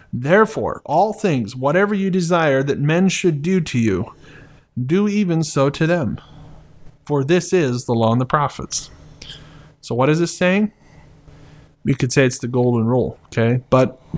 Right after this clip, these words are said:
it's not. It's slightly different. But whatever you do want that someone else uh, should do to you, okay? Whatever you want, however you want people to deal with you, and if you do that to them, that's all the law and the prophets is trying to teach you.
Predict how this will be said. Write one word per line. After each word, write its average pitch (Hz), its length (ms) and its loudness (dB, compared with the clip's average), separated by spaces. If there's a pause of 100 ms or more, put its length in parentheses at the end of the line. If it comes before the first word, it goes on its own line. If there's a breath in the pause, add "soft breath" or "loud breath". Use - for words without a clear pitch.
(180)
it's 127 220 0
not. 117 240 2
It's - 80 -8
slightly 123 320 0
different. 123 420 -2 (880 loud breath)
But 139 180 -2
whatever 180 340 2
you 214 160 0
do 208 100 0
want 180 500 -2 (200)
that 131 240 2
someone 170 340 2
else 139 560 -4 (1120 loud breath)
uh, - 180 -2
should 151 260 0
do 151 140 2
to 156 140 -2
you, 151 320 0 (160)
okay? 135 260 -2
Whatever 143 300 0
you 175 100 0
want, 175 280 0
however 135 520 -4
you 175 120 2
want 180 180 2
people 165 260 -2
to 143 80 2
deal 131 240 0
with 170 240 0
you, 123 340 0 (540 loud breath)
and - 100 0
if 117 120 0
you 127 60 -2
do 151 160 2
that 151 240 0
to 180 100 0
them, 151 380 0 (520 loud breath)
that's 156 240 0
all 170 220 2
the 208 80 -2
law 190 160 2
and 190 100 0
the 185 40 -4
prophets 147 500 -2
is 170 80 -6
trying 143 260 2
to 180 80 -4
teach 262 320 0
you. 113 200 0